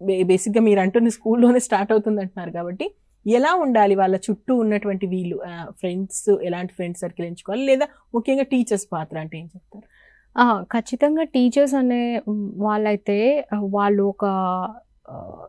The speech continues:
Speaker 2: వ్యక్తిని తీర్చిదిద్దేటువంటి బాధ్యత అనేది
Speaker 1: Yes.
Speaker 2: టీచర్స్‌కి ఉన్నది.
Speaker 1: Mm-hmm.
Speaker 2: So మీ, ఆ,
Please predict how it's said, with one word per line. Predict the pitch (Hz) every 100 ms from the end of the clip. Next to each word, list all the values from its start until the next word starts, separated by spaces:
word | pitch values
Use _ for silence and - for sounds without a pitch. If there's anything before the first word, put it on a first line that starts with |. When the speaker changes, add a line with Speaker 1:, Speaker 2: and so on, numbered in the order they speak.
| _
Speaker 2:
వ్యక్తిని | 196 196 - 254 262
తీర్చిదిద్దేటువంటి | 247 233 233 254 233 208 226 214 208 208
బాధ్యత | 190 185 175 190 185
అనేది | 185 180 208 370 330
Speaker 1:
Yes. | 254 220
Speaker 2:
టీచర్స్‌కి | 202 202 220 - 196
ఉన్నది. | 175 180 165 - _ -
Speaker 1:
Mm-hmm. | 180 196 240 -
Speaker 2:
So | 247 240
మీ, | 226 240 247 -
ఆ, | 202 196 190 190